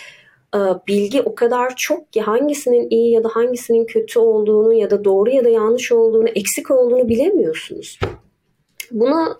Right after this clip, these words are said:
bu şekilde fark ettiğim halde uzun süre devam ettim. Zaten en büyük hatam o diye geçiyor. Çünkü hatamın olduğunu fark ettiğimde devam ettim bir de.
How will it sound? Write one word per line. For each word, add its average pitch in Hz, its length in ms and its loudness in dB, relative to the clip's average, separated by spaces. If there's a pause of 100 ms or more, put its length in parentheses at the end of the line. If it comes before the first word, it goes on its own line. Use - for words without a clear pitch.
bu 220 260 -8
şekilde 202 500 -2
fark 240 400 -6
ettiğim 240 280 0
halde 226 220 2
uzun 269 200 0
süre 233 240 0
devam 190 340 0
ettim. 170 260 -2
Zaten 277 280 -2
en 214 180 2
büyük 185 220 -2
hatam 185 360 -4
o 190 140 0
diye 165 200 -2
geçiyor. 156 480 -8 (600)
Çünkü 226 340 0
hatamın 226 640 -2
olduğunu 226 380 2
fark 247 380 -4
ettiğimde 240 580 -2
devam 233 380 0
ettim 160 420 -4
bir 226 80 -4
de. - 100 -12